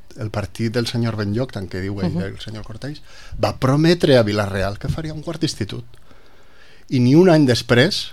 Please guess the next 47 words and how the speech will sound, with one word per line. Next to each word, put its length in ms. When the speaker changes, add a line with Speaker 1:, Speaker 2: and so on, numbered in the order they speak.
Speaker 1:
ni 140
un 120
any 120
després, 420
resulta 560
que 80
ara 160
ja 120
no 100
el 60
vol 140
fer. 260
Bueno, 220
lo 120
de 100
l'ibi 400
no 100
estava, 380
no? 240
Lo 80
de 100
l'ibi 380
és 80
que 120
són 200
grans 260
exemples. 640
No 100
estava 320
en 80
el 60
programa 320
electoral, 480
però 180
no 120
va 100
tardar 340
ni 160
unes 220
poques 320
setmanes 400
en 100
pujar 380
el 100
deu 140
per 180
cent 320